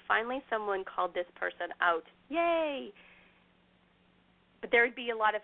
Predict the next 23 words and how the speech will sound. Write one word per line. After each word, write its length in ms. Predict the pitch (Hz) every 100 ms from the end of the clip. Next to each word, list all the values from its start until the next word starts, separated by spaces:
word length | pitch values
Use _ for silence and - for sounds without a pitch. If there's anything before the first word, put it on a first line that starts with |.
| -
conflicting 680 | - 226 - 208 - 190 175
energy, 420 | 185 175 170 165
right? 260 | 175 190 220
And 140 | - 185
when 140 | 180
people 320 | - 220 233 240
get 160 | 262
embarrassed 760 | 277 262 185 170 175 233 - -
by 140 | 202
a 60 | 190
confrontation, 1040 | - 185 185 196 - 175 180 208 247 294 - _ _ _ _ _ _ _ - -
that 200 | 185 202
energy 460 | 214 220 208 214
I 140 | - 175 -
feel 160 | 180 170
intensely, 720 | - 175 170 - - 107 - _ _ _ _ _ _ _ -
'cause 140 | 185
I 80 | 175 -
don't 340 | 185 185 185 - _ -
necessarily 580 | 190 180 180 185 175 175
like 260 | 175 175 240
making 260 | 247 277
people 260 | 262 -